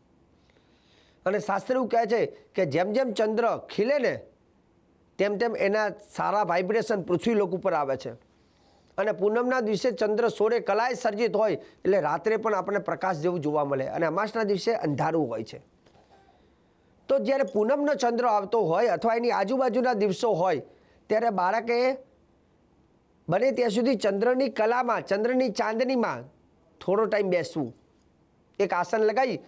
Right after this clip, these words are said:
આંખ બંધ કરીને ચંદ્રની ચાંદનીમાં બેસવું. બીજા નંબરની વાત, માટલીમાં પાણી ભરી અને માટીની માટલીમાં પાણી ભરી અને એની ઉપર કપડું ઢાંકી ચંદ્રની ચાંદનીની નીચે રાખવાનું, અને એ આખી રાત એ ચંદ્રના વાઇબ્રેશન એમાં આવે,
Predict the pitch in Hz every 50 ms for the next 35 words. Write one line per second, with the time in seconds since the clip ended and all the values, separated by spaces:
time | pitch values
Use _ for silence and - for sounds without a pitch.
0 | - _ _ _ - 190 214 185 202 202 214 208 175 226 220 240 226 175 - 190
1 | 185 185 208 208 220 214 214 202 175 175 170 165 180 190 196 196 190 170 160 160
2 | 147 135 - - 127 113 113 _ _ _ _ _ _ _ _ _ _ _ _ _
3 | _ _ _ _ - 156 185 190 277 277 269 269 262 262 262 262 254 240 196 160
4 | - - - - - _ _ _ _ _ _ _ _ _ _ _ _ _ _ _
5 | _ _ - 170 160 170 175 180 185 - 269 294 285 269 285 269 277 - - 220
6 | 226 247 254 214 175 185 202 453 269 151 - - - - _ - - 190 220 208
7 | 185 170 180 180 226 233 240 254 233 220 208 180 214 220 226 240 240 202 202 196
8 | 214 233 240 208 175 180 185 247 254 - 208 214 208 208 214 226 202 233 196 -
9 | 190 180 220 240 214 190 185 190 202 247 214 - 226 190 202 208 220 240 254 262
10 | 214 - 233 214 226 233 240 277 262 285 285 262 254 247 233 240 196 196 247 220
11 | 214 - - 196 214 202 180 156 123 113 - _ _ _ _ _ _ _ _ _
12 | _ _ - 185 226 233 214 175 - - 208 220 214 208 180 - - - _ _
13 | _ - 165 - - 226 220 214 226 240 233 - 151 - - _ _ _ _ _
14 | _ _ 185 190 185 - 180 190 214 226 226 220 185 156 160 180 190 226 247 247
15 | 247 - 240 226 214 208 208 202 190 180 165 160 143 107